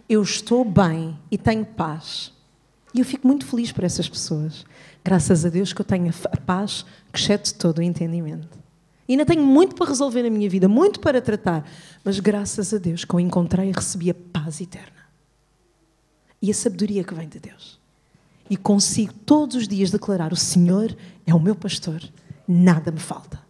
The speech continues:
Amém? Então, David, pelo contrário, ele revela que depende de Deus. Em vez de dizer: "Eu sou autossuficiente, eu bi, bi, bi, bi, bi, bi, tá tudo bem",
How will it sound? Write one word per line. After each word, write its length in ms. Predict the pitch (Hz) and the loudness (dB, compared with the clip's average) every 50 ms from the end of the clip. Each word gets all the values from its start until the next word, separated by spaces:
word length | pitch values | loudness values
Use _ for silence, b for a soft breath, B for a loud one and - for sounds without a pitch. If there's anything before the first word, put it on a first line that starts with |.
| _ _ _ _ _ _ - | _ _ _ _ _ _ -10
Amém? 300 | - 147 180 202 180 160 - - - - - _ _ _ _ _ _ _ _ - - _ B B B B B B B B B B | -4 -2 0 0 0 -2 -4 -10 -20 -20 -20 _ _ _ _ _ _ _ _ -14 -14 _ B B B B B B B B B B
Então, 420 | 220 220 220 240 202 180 175 190 - - - - - - | 4 4 6 6 4 4 2 -2 -8 -14 -20 -14 -4 4
David, 400 | 214 233 254 220 285 302 240 - - - | 8 8 10 10 10 6 6 2 -6 -2
pelo 220 | - 294 285 277 | 0 2 2 2
contrário, 540 | 269 - 294 277 269 302 294 285 294 294 294 - | 2 2 0 2 4 4 4 4 4 2 0 0
ele 300 | - 294 302 285 302 - | 2 2 2 2 0 -2
revela 420 | - - 285 247 294 294 294 302 302 | 0 0 2 4 4 4 4 4 2
que 80 | - | 0
depende 280 | - - - 320 302 302 | 0 -2 0 -2 0 0
de 120 | 269 330 | 0 2
Deus. 280 | 302 311 277 247 240 220 | 2 2 2 0 0 0
Em 80 | 208 190 | 2 6
vez 140 | 208 214 | 6 6
de 40 | 185 | 6
dizer: 160 | 170 190 202 | 6 4 2
"Eu 40 | 190 | 2
sou 160 | - - 208 | 2 2 4
autossuficiente, 920 | 185 180 175 180 175 175 - 185 - - - 247 262 320 339 320 - - - - | 4 4 2 2 0 -2 -2 -6 -6 -6 -4 -4 -4 -4 -6 -10 -12 -12 -8 -4
eu 100 | 233 196 | -4 -2
bi, 160 | 180 190 202 | 2 2 2
bi, 140 | 185 214 208 | 4 2 2
bi, 160 | 190 220 208 | 2 2 2
bi, 140 | 190 196 190 | 2 2 2
bi, 120 | 185 190 | 0 0
bi, 140 | 185 202 190 | 0 -2 -2
tá 160 | 185 - 180 | -2 -2 -4
tudo 220 | 185 - 185 185 175 | -2 0 -2 0 2
bem", 240 | 208 233 277 330 | 2 0 0 0